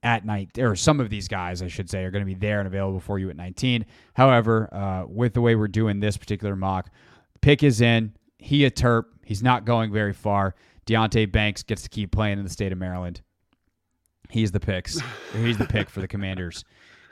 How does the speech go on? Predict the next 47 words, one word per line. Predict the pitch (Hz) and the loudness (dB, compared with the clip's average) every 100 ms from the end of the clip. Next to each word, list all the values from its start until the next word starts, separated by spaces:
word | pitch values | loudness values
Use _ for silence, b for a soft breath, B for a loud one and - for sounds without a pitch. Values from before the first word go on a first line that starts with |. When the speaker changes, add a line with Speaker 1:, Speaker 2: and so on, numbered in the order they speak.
| b | b
Speaker 1:
at | 110 98 | -4 -2
sixteen. | 107 - - 85 - | -4 -4 -8 -10 -2
All | 131 | 4
right, | 120 90 | 4 4
let's | 127 151 156 | 2 2 2
roll | 160 151 | 4 4
through, | - 143 143 135 | 4 4 6 6
like, | 120 107 | 2 0
thirty | - 139 131 120 | -2 0 2 2
seconds | 131 113 117 110 | 0 0 0 0
or | |
less | 107 110 101 | 2 2 2
the | - 104 | -2 0
rest | 107 95 110 | 0 0 -4
of | 95 | -4
this | 95 - | -4 -6
first | - 107 98 - | -4 -2 -2 -2
round. | 101 85 76 _ _ - | -2 -2 -8 _ _ -10
Speaker 2:
I | 135 | -4
mean, | 127 120 | -2 0
I | 117 | -2
think, | - 131 - 113 117 | -4 -6 -8 -10 -6
I | |
think | 127 113 | -4 -4
now | 110 110 | -2 -2
you, | 110 104 110 98 95 | -2 -6 -16 -18 -12
like, | 113 110 | -8 -6
this | 117 123 | -4 -6
is | 120 | -8
the | 110 | -12
most | 113 117 110 - | -6 -6 -6 -8
laziest | 120 127 123 123 110 - | -6 -6 -6 -8 -10 -10
mock | 202 110 107 | -8 -8 -8
of | 107 101 | -8 -6
all | 95 | -6
time. | - 98 90 | -8 -10 -10
I | |
think | 107 | -12
you | 117 | -8
go | 117 107 | -4 -4
Joey | 123 139 | 0 -2
Porter | 143 151 147 | 0 -4 -4
Junior | 135 135 113 | -4 -6 -6
here, | 98 92 90 _ _ _ | -6 -8 -10 _ _ _
or | 139 151 151 120 107 110 - _ _ - | -2 0 2 2 0 -4 -8 _ _ -14
you | 113 | -8
go | 101 110 104 104 104 104 101 104 | -2 0 2 0 -2 -4 -6 -12